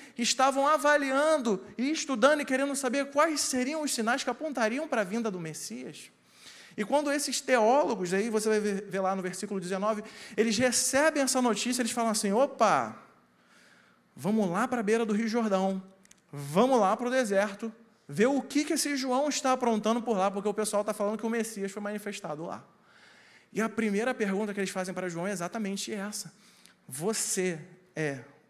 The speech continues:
o Messias?" E o que me encanta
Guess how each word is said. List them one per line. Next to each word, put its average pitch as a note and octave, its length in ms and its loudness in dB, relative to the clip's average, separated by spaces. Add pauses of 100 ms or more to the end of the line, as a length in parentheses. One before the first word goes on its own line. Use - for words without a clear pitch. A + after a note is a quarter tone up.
(160)
o F#3+ 80 -2
Messias?" G3 760 -6 (2250)
E A#3 100 0
o C#4 60 -2
que D4+ 120 -6
me D4 120 -4
encanta E3+ 520 -6